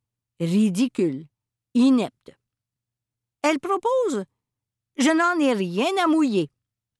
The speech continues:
en remplacement de « rien à foutre », et aussi bien « Je m'en bats le clito »,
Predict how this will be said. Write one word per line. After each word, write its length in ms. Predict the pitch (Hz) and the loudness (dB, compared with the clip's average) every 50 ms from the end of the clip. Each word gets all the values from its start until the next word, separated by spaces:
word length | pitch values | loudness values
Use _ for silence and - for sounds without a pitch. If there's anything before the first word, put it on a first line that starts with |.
| _ _ - | _ _ -8
en 180 | 151 160 160 165 | -6 -4 -2 0
remplacement 800 | 190 226 285 302 262 240 202 175 - - 214 208 247 349 392 349 | 0 0 0 0 -2 -2 -4 -4 -4 -4 -4 -4 -4 -2 -4 -2
de « 320 | 233 175 170 165 160 147 - _ _ _ _ _ _ _ _ _ _ _ _ _ - | -2 0 0 0 -2 -4 -8 _ _ _ _ _ _ _ _ _ _ _ _ _ -4
rien 420 | 185 185 196 190 233 240 233 247 | -2 -2 0 2 2 2 2 2
à 100 | 269 277 | 2 0
foutre », 400 | - - 392 320 - - - - - _ _ _ _ _ _ _ _ _ _ _ _ _ - | 0 -2 -4 -4 -4 -6 -14 -20 -20 _ _ _ _ _ _ _ _ _ _ _ _ _ 0
et 340 | 240 226 214 190 180 - - - | 2 2 4 2 2 0 -2 0
aussi 360 | 302 339 311 - - 220 208 | 0 2 2 0 0 -4 -4
bien « 220 | 170 175 233 294 392 403 - _ _ _ _ _ _ _ _ _ _ - | -2 -2 -4 -4 -4 -6 -10 _ _ _ _ _ _ _ _ _ _ -2
Je 140 | 254 196 220 | 0 2 4
m'en 300 | 240 233 202 185 175 151 | 4 2 2 0 -2 -4
bats 300 | 156 160 226 302 339 339 | -4 -2 0 0 2 0
le 120 | 320 302 | 0 -2
clito », 500 | 247 302 302 302 262 - - 214 170 | -2 0 0 0 0 0 0 -2 -2